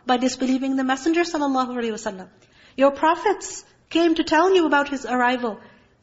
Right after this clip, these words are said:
and you are disobeying your prophets by rejecting Muhammad sallallahu alaihi wasallam. So is it other than the religion of Allah that they desire?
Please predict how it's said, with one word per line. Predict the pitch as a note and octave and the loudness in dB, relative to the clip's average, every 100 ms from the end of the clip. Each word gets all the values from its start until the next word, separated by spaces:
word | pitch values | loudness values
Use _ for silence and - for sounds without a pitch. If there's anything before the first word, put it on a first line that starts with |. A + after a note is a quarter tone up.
| _ | _
and | - C4+ | -2 0
you | C4 C#4+ | 2 2
are | D4 | 2
disobeying | C#4+ D4 D4 D#4 | 2 0 2 2
your | D4+ D4 | 2 0
prophets | E4 E4+ F#4 E4+ | 2 2 2 0
by | C#4 C#4 | 0 0
rejecting | C4+ A#3+ B3+ C4 | 0 -2 -4 -4
Muhammad | A#3 A3 A#3+ A3+ | -6 -4 -4 -4
sallallahu | A#3 A3 G#3+ G#3 | -4 -4 -4 -4
alaihi | G#3+ G#3+ G3+ | -6 -10 -10
wasallam. | G3 G3 F#3+ F#3 - - - | -10 -10 -10 -14 -18 -18 -18
So | - B3+ - | -4 -2 0
is | A#3+ A#3 | 0 0
it | A3+ - | -2 0
other | A#3 A#3 | 0 2
than | A#3+ A#3 | 0 0
the | A#3+ | 0
religion | A#3+ A#3+ B3 B3+ | -2 0 0 0
of | B3 A#3+ | -2 -2
Allah | B3 B3 B3+ B3+ | -2 0 0 0
that | C4 | -2
they | C4+ | -2
desire? | C4 C4+ C4+ D4 D#4+ | -2 0 0 0 -2